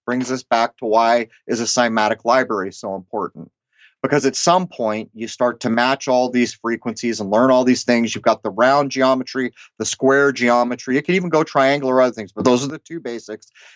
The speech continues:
And you start to get to a point where now you can match the color and maybe form and other things. Which of these are the most healthy to the physical form? And by the way, eh, are people all different?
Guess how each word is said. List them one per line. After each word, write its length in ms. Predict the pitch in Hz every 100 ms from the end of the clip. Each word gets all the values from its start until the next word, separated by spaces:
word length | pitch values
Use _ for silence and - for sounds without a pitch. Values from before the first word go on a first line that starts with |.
| -
And 180 | 127 123
you 80 | 123
start 460 | - 135 139 -
to 100 | -
get 360 | 107 151 160 -
to 100 | 120
a 40 |
point 340 | - - 104 -
where 160 | 104
now 300 | 98 104 113
you 200 | 120 120
can 220 | 117 117 98
match 320 | 98 - -
the 60 | -
color 440 | - 139 120 - _ _ _ _
and 440 | 101 101 98 95 95
maybe 380 | - 104 101 117
form 500 | 107 - 143 143 120
and 140 | 101 101
other 260 | 139 139
things. 320 | 127 104 92
Which 260 | 110 139 -
of 140 | 139
these 240 | 131 139 135
are 80 | 131
the 80 |
most 260 | 131 135 127
healthy 460 | 160 185 127 92 - _ _ -
to 360 | - 120 117
the 120 | 107 107
physical 460 | 175 165 165 110
form? 320 | - 101 95
And 100 | 95
by 240 | 98 160 233
the 80 | 110
way, 300 | 98 90 87 _
eh, 200 | - 95 69
are 160 | 135
people 380 | 131 - 170 175
all 180 | 151 156
different? 480 | 156 208 - 107